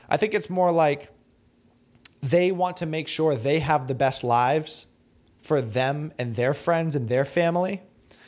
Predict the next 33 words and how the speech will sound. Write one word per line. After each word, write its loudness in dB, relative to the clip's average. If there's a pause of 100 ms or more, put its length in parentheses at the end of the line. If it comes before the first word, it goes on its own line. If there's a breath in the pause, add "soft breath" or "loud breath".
(300 loud breath)
And 2
then 0 (160)
they 2
don't 0
really 0
care -4
what -4
happens -10
to -8
everyone -6
else. -10
So -6
they're 2
just 0
going 2
to -2
do 2
whatever 2
they 0
can -4
to 0
facilitate -2
the -4
best -2
possible -2
quality 0
of -6
life -4
for -2
the 0
people -2
around -2
them 0